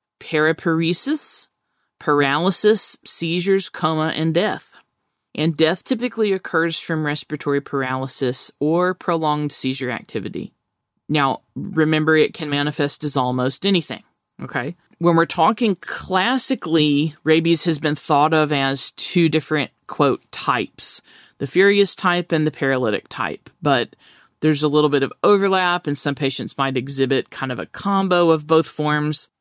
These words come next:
uh, during their illness. But for all patients, a prodromal phase occurs initially, and that lasts for two to three days.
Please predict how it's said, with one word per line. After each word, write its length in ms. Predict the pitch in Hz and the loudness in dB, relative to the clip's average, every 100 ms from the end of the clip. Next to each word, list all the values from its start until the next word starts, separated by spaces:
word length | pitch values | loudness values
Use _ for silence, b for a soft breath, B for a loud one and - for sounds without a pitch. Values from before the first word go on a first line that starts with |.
| _ | _
uh, 200 | 151 151 | 0 0
during 340 | 143 147 143 135 | 2 0 2 0
their 140 | 127 | 0
illness. 600 | 117 113 - - - - - | 0 -2 -2 -4 -4 -8 -8
But 300 | 147 147 147 _ | 0 2 2 _
for 300 | - - 160 | -8 0 2
all 240 | - 240 311 | 4 2 2
patients, 640 | 233 185 - 175 131 - - | 0 0 0 -2 -2 -2 -4
a 80 | |
prodromal 720 | 160 - 190 180 180 160 156 | -4 0 4 4 4 2 0
phase 320 | - 143 139 135 | 0 0 0 -2
occurs 380 | - 135 131 | -2 -2 -2
initially, 520 | 120 101 - - - _ | -4 -4 -6 -8 -10 _
and 180 | 147 147 | -4 -2
that 200 | 147 101 | -2 -2
lasts 380 | 147 147 - - | -2 -2 -4 -6
for 160 | - 147 | -6 -6
two 180 | - | -2
to 100 | 135 | -4
three 200 | 135 113 | -2 -4
days. 460 | - - - - | -6 -8 -10 -12